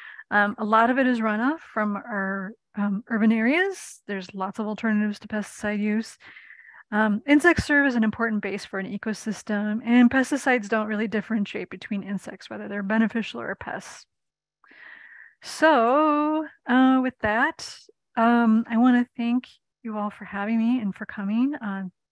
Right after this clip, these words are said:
super excited that I got to talk about nighthawks. Um, I have a book. It's available in bookstores, libraries, and on Kindle here in Portland. Uh, it's sold in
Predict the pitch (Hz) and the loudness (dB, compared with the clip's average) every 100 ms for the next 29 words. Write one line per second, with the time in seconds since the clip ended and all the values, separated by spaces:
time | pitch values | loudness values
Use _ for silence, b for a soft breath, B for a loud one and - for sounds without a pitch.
0 | _ _ - 226 202 220 202 214 208 202 | _ _ -10 -8 -4 -4 -4 -4 -6 -8
1 | 208 208 - 202 196 208 196 196 - B | -8 -10 -8 -8 -6 -8 -10 -12 -16 B
2 | B B B 214 214 202 226 285 - - | B B B -4 -2 0 0 -2 -8 -16
3 | - 240 240 208 196 185 _ - B B | -6 -2 0 0 0 -4 _ -20 B B
4 | - 262 240 262 285 - - - 233 - | 0 2 2 2 0 -4 -14 -4 -4 -2
5 | 233 196 202 202 196 196 190 262 - 262 | -4 -2 -4 -4 -6 -4 -4 -6 -2 2
6 | 254 262 247 226 233 233 233 233 220 196 | 4 2 2 0 0 0 -2 -2 -4 -6
7 | 190 196 240 226 226 220 226 294 269 254 | -6 0 2 4 2 -2 0 2 4 2
8 | 254 247 247 240 233 B B B B 202 | 0 0 2 0 -2 B B B B -6
9 | 208 208 233 220 - 214 196 190 202 | -4 -4 -8 -8 -6 -6 -6 -6 -6